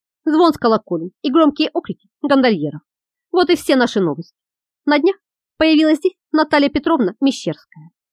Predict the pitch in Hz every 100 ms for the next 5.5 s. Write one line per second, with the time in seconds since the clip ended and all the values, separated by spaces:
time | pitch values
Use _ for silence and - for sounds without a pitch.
0 | _ _ _ _ - 339 285 269 254 247
1 | 302 359 339 _ _ _ _ 311 262 294
2 | 254 247 240 240 214 214 - 143 165 _
3 | _ _ _ - - 302 339 330 320 330
4 | 370 330 202 - - 320 - 359 311 294
5 | 233 233 - 151